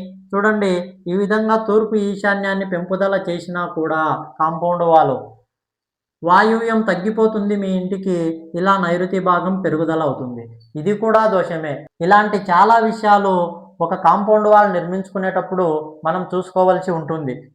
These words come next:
ఎందుకంటే ఇన్ని రకాలుగా దోషాలు రావడానికి ఆస్కారం ఉంది కాబట్టి మనం ఒక కాంపౌండ్ వాల్ను కరెక్ట్గా నిర్మించుకుంటే ఎవరితోనూ పని లేకుండా మన ఇంటికి హద్దు మనం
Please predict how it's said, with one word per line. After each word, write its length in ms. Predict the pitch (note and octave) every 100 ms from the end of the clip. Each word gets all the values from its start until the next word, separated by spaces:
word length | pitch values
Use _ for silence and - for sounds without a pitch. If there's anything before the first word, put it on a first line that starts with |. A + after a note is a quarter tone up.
| E3+
ఎందుకంటే 440 | G3+ B3 A#3 G#3+ A3 F3+
ఇన్ని 260 | G#3 A3 G3
రకాలుగా 540 | F3 A3 A3+ A#3 A#3+ A#3+ G#3
దోషాలు 380 | G3 F#3+ G#3 G#3+ G3+
రావడానికి 540 | F3+ F#3 F#3 F#3 F#3 F3
ఆస్కారం 420 | F3+ - F#3 F#3+ E3+
ఉంది 180 | D#3 G3+ G#3+
కాబట్టి 440 | E3 F3 E3+ F3 D3 D3 - _ E3+
మనం 160 | F#3+ G#3 G3
ఒక 120 | F3+ F#3 F3
కాంపౌండ్ 460 | F3+ G#3 A3 A3 G#3+
వాల్ను 380 | G3+ G3+ G3+ F#3 E3 - - -
కరెక్ట్గా 520 | E3+ G3 - A3+ A#3 A3
నిర్మించుకుంటే 720 | G3 G3 G3 G3 F#3+ F3 F3+ E3+ C#3 - _ D#3
ఎవరితోనూ 560 | F#3 G#3 G#3+ A3 A3 A3 G#3
పని 140 | F#3+ G3+
లేకుండా 420 | F#3+ F#3+ F#3 F#3 E3 D#3 - - D#3+
మన 120 | F3+ F#3 F#3
ఇంటికి 280 | F#3+ G#3+ F#3+
హద్దు 220 | E3+ D#3+ G#3
మనం 160 | F#3